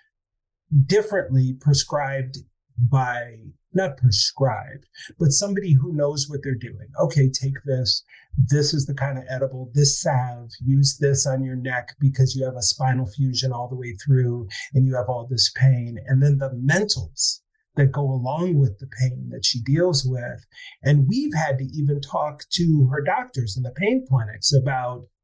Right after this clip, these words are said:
you know, they're all worried she's gonna become an OxyContin addict and become, you know, a heroin addict. Well, she's seventy-eight,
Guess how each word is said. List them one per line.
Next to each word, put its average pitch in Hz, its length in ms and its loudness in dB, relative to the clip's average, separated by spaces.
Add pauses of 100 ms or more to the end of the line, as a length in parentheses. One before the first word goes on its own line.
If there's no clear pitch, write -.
(400)
you 160 120 2
know, 147 160 4
they're 156 280 -2
all 151 160 -2
worried 143 380 -4
she's 143 220 -2
gonna 135 180 0
become 131 440 0
an 127 80 4
OxyContin 131 680 -2 (160)
addict - 300 -4
and 127 160 4
become, 127 680 -4
you 139 140 2
know, 123 180 0
a 123 60 4
heroin 151 420 2
addict. - 140 -10
Well, 156 100 -6
she's 143 240 0
seventy-eight, - 600 -2